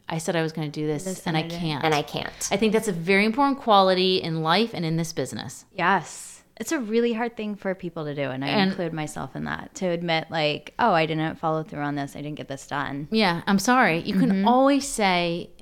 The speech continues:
Speaker 1: "I'm sorry.
Speaker 2: Mm-hmm.
Speaker 1: I said I was gonna do this, and I didn't," or, "I want to, and I just don't have the time," or whatever it is. Just be honest about it. Put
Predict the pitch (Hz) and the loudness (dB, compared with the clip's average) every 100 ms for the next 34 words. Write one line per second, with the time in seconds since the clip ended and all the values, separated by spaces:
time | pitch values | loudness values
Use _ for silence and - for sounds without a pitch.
0 | - _ _ _ _ _ - 185 - 156 | -20 _ _ _ _ _ -2 -2 0 0
1 | 131 107 156 196 175 180 165 175 - 185 | 0 -4 -8 -6 -4 -4 -6 -8 -4 -4
2 | - 180 170 185 160 151 147 143 143 - | 0 0 0 0 -2 -2 -2 -2 -6 -14
3 | - 170 156 147 143 - - - - - | -10 -6 -4 -2 -6 -8 -18 -20 -20 -10
4 | - 185 185 185 180 175 - - 185 165 | 0 0 2 2 2 0 -6 -2 0 4
5 | 160 160 156 - - - 180 170 170 170 | 4 4 2 -2 -12 -4 -2 2 2 2
6 | - 196 165 160 175 165 156 165 - 208 | 2 2 2 0 -2 -2 -2 -8 -2 0
7 | 185 175 170 170 - 180 170 165 - 269 | 2 2 0 -2 -2 0 0 0 2 6
8 | 359 330 165 131 - 139 247 - 277 277 | 6 6 4 2 -2 -2 -4 -2 0 2
9 | 277 294 - 170 147 - - - - - | 2 0 0 0 0 -4 -18 -20 -14 -4
10 | 240 | -4